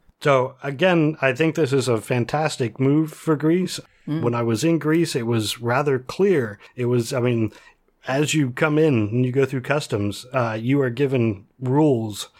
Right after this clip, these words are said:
Speaker 1: And a lot of those rules, I mean, all those rules are specifically religious related.
Speaker 2: Hmm.
Speaker 1: So the fact that they are starting, that they have a prime minister who's wanting to move to a more secular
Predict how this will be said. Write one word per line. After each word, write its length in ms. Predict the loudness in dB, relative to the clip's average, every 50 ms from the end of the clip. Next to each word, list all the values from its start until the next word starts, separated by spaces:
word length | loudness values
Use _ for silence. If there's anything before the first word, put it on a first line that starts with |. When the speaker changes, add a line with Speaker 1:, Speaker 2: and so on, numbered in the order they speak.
| _ _ -6
Speaker 1:
And 240 | -2 -2 0 0 0
a 60 | 0
lot 200 | 2 2 2 2
of 80 | 2 2
those 200 | 2 2 2 2
rules, 400 | 2 2 2 2 0 -2 -4 -4
I 60 | -2
mean, 160 | 0 0 0
all 260 | 0 2 2 4 4 4
those 240 | 2 2 0 0 -2
rules 360 | -2 0 0 0 -2 -4 -4
are 300 | -2 -2 -2 -2 -4 -8
specifically 760 | -10 -6 -4 -4 -2 -2 -2 -2 -2 -2 -4 -4 -6 -6 -6 -6
religious 520 | -2 -2 0 0 0 -2 -2 -6 -6 -4
related. 440 | -4 -2 -2 -2 -2 -6 -10 -12 -14 _ -20 -16 _ -4
Speaker 2:
Hmm. 100 | -4 -4 -4 -6 _ _ _ -10
Speaker 1:
So 680 | -6 -2 -2 -2 -2 -2 -4 -4 -4 -4 -6 -8 -10 -12 -10
the 100 | -8 -8
fact 360 | -4 -2 -2 -2 -2 -4 -4
that 220 | -4 -4 -4 -2 -2
they 160 | -4 -2 0
are 160 | 0 0 -2
starting, 960 | -2 -2 -6 -6 -8 _ _ -2 0 0 0 2 2 2 2 2 2 2 0 -2 -8 -18 -16 -8 -4
that 140 | -2 0
they 140 | 0 0 0
have 180 | 0 0 0 0
a 240 | 0 0 -2 -6 -8 -10 -20 _
prime 300 | -4 -4 -2 -2 0 0 2
minister 460 | 2 2 2 0 0 -2 -2 -2 0
who's 400 | 0 2 2 2 0 0 -4 -6
wanting 320 | -4 -2 -2 -2 -2 -2 -2
to 80 | 0
move 280 | 2 2 2 0 0 -2
to 120 | -2 -2 0
a 40 |
more 180 | 0 0 0 -2
secular 600 | -2 -4 -4 -4 -2 -2 0 2 2 0 0 -4